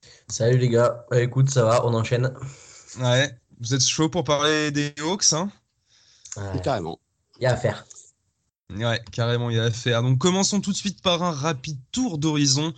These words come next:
Speaker 2: euh, du début de saison des Hawks d'Atlanta. Actuellement,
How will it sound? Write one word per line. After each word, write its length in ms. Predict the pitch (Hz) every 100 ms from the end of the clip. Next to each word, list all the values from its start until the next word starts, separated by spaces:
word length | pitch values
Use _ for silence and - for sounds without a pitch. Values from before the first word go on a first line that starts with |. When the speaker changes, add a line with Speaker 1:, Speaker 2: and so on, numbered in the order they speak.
| - - - 120
Speaker 2:
euh, 200 | 110 107
du 340 | 113 113 151 170
début 400 | 127 127 117 131
de 60 |
saison 640 | 127 - 110 107 123 139 - -
des 240 | 110 117 -
Hawks 420 | 139 139 - -
d'Atlanta. 1120 | 110 110 143 131 - 131 127 120 107 101 101 _ - -
Actuellement, 960 | 170 127 - 156 147 139 139 151 160